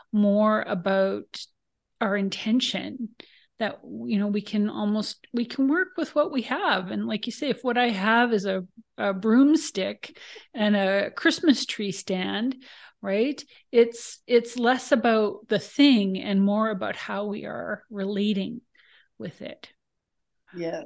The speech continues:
Speaker 1: Right? So
Speaker 2: And, and
Speaker 1: I
Speaker 2: each
Speaker 1: love
Speaker 2: of
Speaker 1: that.
Speaker 2: the ceremonies has a different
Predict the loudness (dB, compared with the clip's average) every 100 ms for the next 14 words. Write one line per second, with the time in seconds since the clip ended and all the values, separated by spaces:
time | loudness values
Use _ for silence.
0 | -8 -8 -8 -12 -18 -12 -8 -4 -2 -2
1 | -4 -10 _ -18 -12 -4 -2 0 -2 -6
2 | -16 -18 -20 _ -8 -6 -6 -6 -8 -6
3 | -8 -8 -10 -12 -12 -12 -12 -16